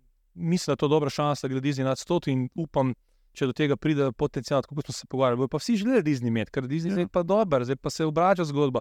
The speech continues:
Speaker 2: To je
Speaker 1: In
Speaker 2: to.
Speaker 1: potencial nad sto, bomo videli lahko nov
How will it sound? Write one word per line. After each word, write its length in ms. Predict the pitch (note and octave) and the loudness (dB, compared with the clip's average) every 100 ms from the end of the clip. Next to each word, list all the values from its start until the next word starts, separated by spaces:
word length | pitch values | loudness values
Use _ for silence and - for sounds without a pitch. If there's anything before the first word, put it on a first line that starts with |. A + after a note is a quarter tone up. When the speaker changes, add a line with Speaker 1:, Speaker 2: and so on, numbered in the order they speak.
| - | -6
Speaker 2:
To 100 | - | -10
je 80 | E2+ | -10
Speaker 1:
In 20 | - | -4
Speaker 2:
to. 120 | E3 | 0
Speaker 1:
potencial 360 | D#3 D3 D3+ | 0 2 2
nad 160 | D3+ D#3 | 2 0
sto, 280 | - F3+ F3 - _ _ | 2 2 2 0 _ _
bomo 120 | C#3+ C#3 | -2 0
videli 280 | C#3 C3+ E3 - | 0 -2 -4 -8
lahko 340 | C#3+ A#2+ - | -6 -4 -2
nov 300 | C3 C#3 C3 | 0 0 -2